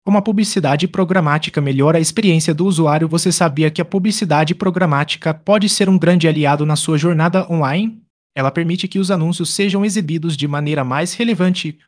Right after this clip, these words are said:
com base em seus interesses e comportamentos. Isso significa que você vê menos anúncios irrelevantes e mais do que realmente deseja. Veja como isso funciona. Um, segmentação avançada, anúncios que falam diretamente com você.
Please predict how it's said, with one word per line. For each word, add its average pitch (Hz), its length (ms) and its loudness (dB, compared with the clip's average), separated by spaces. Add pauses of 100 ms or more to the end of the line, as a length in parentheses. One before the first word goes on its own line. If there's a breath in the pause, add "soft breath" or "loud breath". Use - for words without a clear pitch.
com 180 160 -2
base 147 260 2
em 185 60 0
seus 180 260 -2
interesses 180 640 -2
e 156 120 -10
comportamentos. 175 1120 -6 (340)
Isso 202 180 2
significa 208 600 0
que 185 120 -4
você 185 260 0
vê 147 140 2
menos 160 260 2
anúncios 160 440 0
irrelevantes 196 640 2
e 156 80 -2
mais 139 240 0
do 156 140 -2
que 185 100 0
realmente 180 560 2
deseja. 131 640 -2 (340)
Veja 190 240 4
como 202 220 2
isso 170 180 0
funciona. 131 640 0 (140)
Um, 117 240 -6 (400)
segmentação 170 580 0
avançada, 151 440 0
anúncios 170 360 0
que 196 120 -4
falam 147 340 0
diretamente 156 560 0
com 131 160 -6
você. 117 460 -8